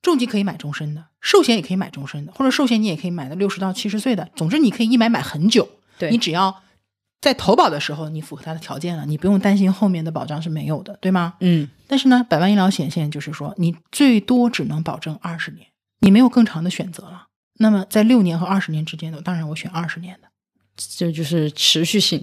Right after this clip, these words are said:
Speaker 1: 对，它是持续性。为什么说你有团险了，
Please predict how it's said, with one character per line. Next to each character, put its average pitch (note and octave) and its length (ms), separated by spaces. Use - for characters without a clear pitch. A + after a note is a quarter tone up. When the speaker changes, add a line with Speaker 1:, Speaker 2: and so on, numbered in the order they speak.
Speaker 1:
对， F3 100
它 E3+ 160
是 E3 60
持 D#3 160
续 D#3+ 120
性。 D#3 180
为 F4+ 120
什 C#4 100
么 A3+ 200
说 A3+ 320
你 A3 100
有 G#3+ 120
团 F3+ 260
险 D3 180
了， B2+ 240